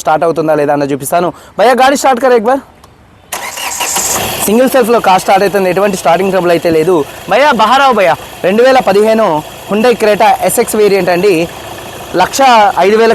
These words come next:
కిలోమీటర్లు అయితే తిరిగింది. జెన్యూన్ రీడింగ్ అండి. ఫస్ట్ ఓనర్ కారు, థర్డ్ పార్టీ ఇన్సూరెన్స్ ఉంది, సింగిల్ కీ అయితే ఉంది. కారు కాస్ట్ చూసుకున్నట్లయితే ఐదు లక్షల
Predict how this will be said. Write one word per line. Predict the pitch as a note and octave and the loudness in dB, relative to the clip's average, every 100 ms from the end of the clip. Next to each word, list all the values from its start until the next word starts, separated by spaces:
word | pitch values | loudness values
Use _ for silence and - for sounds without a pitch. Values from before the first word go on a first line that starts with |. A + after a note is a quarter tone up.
| A3+ | 2
కిలోమీటర్లు | G#3+ G#3+ G#3 F#3+ | 0 0 0 0
అయితే | F#3 F#3+ | 0 -2
తిరిగింది. | E3+ G3 B3 F3 | -2 0 0 0
జెన్యూన్ | F#3 G#3+ G3+ | 0 0 0
రీడింగ్ | F#3 F3 | -2 -2
అండి. | E3+ G#3 | -4 -4
ఫస్ట్ | F3+ - G#3+ | -6 -4 -2
ఓనర్ | G3 F3 | -2 -2
కారు, | E3+ G3+ F#3+ | -2 -4 -2
థర్డ్ | F3 - | -2 -2
పార్టీ | G3+ F3+ | -2 -2
ఇన్సూరెన్స్ | F3 G#3+ F#3+ F3+ | -4 -2 -2 -2
ఉంది, | F#3+ G#3+ | -4 -2
సింగిల్ | F#3+ G3 F3+ | -2 -2 0
కీ | F#3 | -2
అయితే | E3+ E3+ | 0 0
ఉంది. | F#3 E3 - - F#3 | 0 -2 -4 -8 -2
కారు | G#3 A#3 | 0 0
కాస్ట్ | G#3 G#3 A3+ G#3 | -2 -2 -4 -6
చూసుకున్నట్లయితే | G3+ G#3+ F#3+ E3+ F3 G#3 E3+ F3 - - F#3+ | -6 -4 -4 -4 -4 -2 -2 -4 -6 -4 -2
ఐదు | G3+ F#3+ | 0 0
లక్షల | - A3 | -2 -4